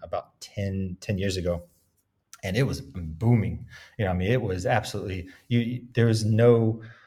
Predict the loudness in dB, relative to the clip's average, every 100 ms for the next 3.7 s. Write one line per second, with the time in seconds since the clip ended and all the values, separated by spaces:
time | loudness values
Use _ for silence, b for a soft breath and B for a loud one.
0 | B B -4 4 8 8 6 6 6 6
1 | 4 4 2 2 2 2 0 -4 -6 -10
2 | -12 -8 -6 -6 -10 -8 -4 -4 -6 -12
3 | -8 -8 -8 -10 -10 -12 -14